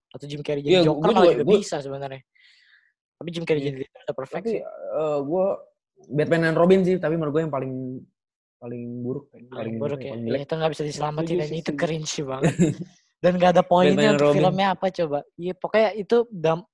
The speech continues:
Speaker 1: kayak masterpiece Batman sama Batman Returns sama Tim Burton gitu, terus dilecehin sama <laughs> itu gitu. Dan itu merusak karakter Batman gitu
Speaker 3: Anjir.
Speaker 1: seharusnya.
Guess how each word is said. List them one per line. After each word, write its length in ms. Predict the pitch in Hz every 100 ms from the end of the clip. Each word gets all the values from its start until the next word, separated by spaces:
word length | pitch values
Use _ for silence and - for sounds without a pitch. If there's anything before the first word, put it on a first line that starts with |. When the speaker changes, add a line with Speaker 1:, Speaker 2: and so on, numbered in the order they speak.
| _
Speaker 1:
kayak 320 | 160 160 165
masterpiece 540 | 160 160 165 156 165 160
Batman 540 | 147 147 151 160 151
sama 120 | 156 147
Batman 260 | 147 151
Returns 160 | 147 147
sama 140 | 156
Tim 160 | 143 151
Burton 340 | 143 139 - 170
gitu, 120 | 170
terus 140 | 180
dilecehin 580 | - 147 143 - 147 160
sama 300 | 160 156 175 165 -
<laughs> 120 | -
itu 300 | - 170 - 214
gitu. 180 | 180 165
Dan 220 | 170 196
itu 240 | 196 190 196 214 _
merusak 400 | 165 170 170 190 -
karakter 280 | 170 - 160
Batman 340 | 160 170 180
gitu 200 | 170 175
Speaker 3:
Anjir. 40 | 135
Speaker 1:
seharusnya. 240 | 131 165